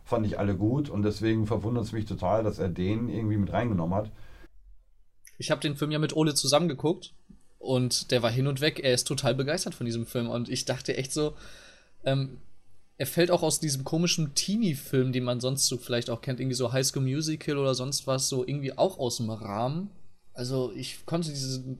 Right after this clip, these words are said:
Speaker 2: Film auch nicht zuordnen, aber er fand das total genial und, äh, weiß ich nicht. Ich glaub, er wär,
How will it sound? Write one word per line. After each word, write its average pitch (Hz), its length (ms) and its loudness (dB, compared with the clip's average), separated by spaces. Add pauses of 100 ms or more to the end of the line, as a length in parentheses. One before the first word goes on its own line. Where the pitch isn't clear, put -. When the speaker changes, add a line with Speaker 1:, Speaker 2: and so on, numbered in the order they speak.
(120)
Speaker 2:
Film 185 180 4
auch 143 140 2
nicht 131 180 -4
zuordnen, 139 460 0
aber 120 380 2 (180)
er 120 160 -10
fand 135 280 -8
das 135 140 -4
total 135 380 -2
genial 127 600 0
und, 120 420 -6
äh, 117 360 -4 (1040)
weiß 175 220 4
ich 143 100 2
nicht. 120 300 -2
Ich 131 240 -8
glaub, 147 160 0
er 147 140 0
wär, 143 420 4